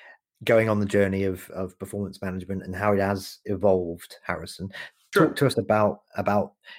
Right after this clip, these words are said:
Speaker 1: this concept of traditional performance management, and perhaps that does very much include that example I just used a moment ago.
Speaker 2: Yeah, exactly. I think you summed it up quite nicely. You know, traditional performance management typically, uh,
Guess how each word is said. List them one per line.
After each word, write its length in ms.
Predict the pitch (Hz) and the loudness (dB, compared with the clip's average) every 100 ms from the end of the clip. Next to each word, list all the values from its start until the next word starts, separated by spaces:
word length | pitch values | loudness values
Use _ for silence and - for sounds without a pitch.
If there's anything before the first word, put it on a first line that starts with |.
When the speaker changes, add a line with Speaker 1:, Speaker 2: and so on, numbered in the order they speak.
| - _ _ | -20 _ _
Speaker 1:
this 180 | 107 104 | -10 -6
concept 400 | - 107 113 107 | -4 -2 -2 -2
of 120 | 104 - | -4 -4
traditional 640 | - 107 120 127 104 98 85 | -4 0 0 0 0 -2 -4
performance 540 | 95 - 98 90 - | -8 -4 -4 -4 -6
management, 380 | 95 92 90 90 | -6 -6 -8 -6
and 80 | 107 | -4
perhaps 260 | 120 117 | -4 -2
that 180 | 113 - | -4 -2
does 300 | - 127 - - - - | 2 2 0 -8 -10 0
very 180 | 117 110 | 4 4
much 240 | 104 - | 0 -2
include 420 | 104 113 113 104 | -2 2 4 4
that 140 | 104 98 | 2 0
example 420 | 98 104 95 98 | -2 -2 -2 -4
I 80 | 92 | -6
just 240 | 92 - | -10 -12
used 260 | 85 82 - | -14 -14 -14
a 40 | |
moment 260 | 90 82 58 | -14 -14 -16
ago. 180 | - - - _ _ - - - | -20 -20 -20 _ _ -20 -18 0
Speaker 2:
Yeah, 200 | 147 127 | 2 4
exactly. 500 | 117 127 120 101 95 | 4 4 4 2 0
I 60 | |
think 180 | 104 139 | 0 -2
you 120 | 120 | -2
summed 280 | 107 127 120 | -2 0 0
it 60 | 110 | 0
up 220 | 110 - | 0 -4
quite 280 | 110 92 - _ _ 110 | -4 -4 -4 _ _ -4
nicely. 520 | 104 98 80 69 - | -2 -2 -4 -10 -12
You 100 | 92 | -8
know, 160 | 90 87 - | -8 -8 -12
traditional 400 | 113 110 127 113 | -4 -2 -2 -2
performance 480 | 107 110 98 95 95 | -2 -2 -2 -2 -2
management 400 | 92 95 95 - | 0 0 -4 -8
typically, 840 | 117 - 92 92 90 85 82 - | -8 -6 -6 -2 0 -2 -4 -12
uh, 320 | 67 69 67 | -18 -14 -14